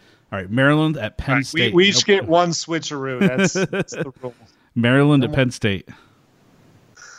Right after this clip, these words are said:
Speaker 2: Yeah, I mean, this has gotta be Penn State. Maryland looks, you know, they came back and won that game shockingly, but I think Penn State's actually really good. They've just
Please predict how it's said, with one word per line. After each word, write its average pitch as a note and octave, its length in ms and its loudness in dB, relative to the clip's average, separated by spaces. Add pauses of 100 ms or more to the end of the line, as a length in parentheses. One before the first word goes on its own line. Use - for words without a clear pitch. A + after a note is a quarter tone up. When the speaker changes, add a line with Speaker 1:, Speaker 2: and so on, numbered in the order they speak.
(400)
Speaker 2:
Yeah, C#3+ 420 0 (160)
I D3+ 80 -6
mean, C#3+ 160 -6
this C#3 200 -4
has A#2+ 160 -6
gotta A#2 260 0
be A2+ 120 -6
Penn A2 240 -10
State. A#2 320 -6
Maryland B2 420 2
looks, - 640 -2
you C3+ 160 -6
know, B2+ 100 0
they C#3 120 2
came D3+ 240 0
back B2+ 300 0
and C3 120 -4
won C3 180 -4
that C3 200 -6
game C3 280 -4
shockingly, C3 680 -2
but A2+ 320 -8 (160)
I D3 120 0
think C#3+ 200 -4
Penn C#3 180 -4
State's C#3 280 -4
actually C3+ 300 -2
really C3 280 -2
good. C#3 240 0
They've C3 140 4
just C3 280 -2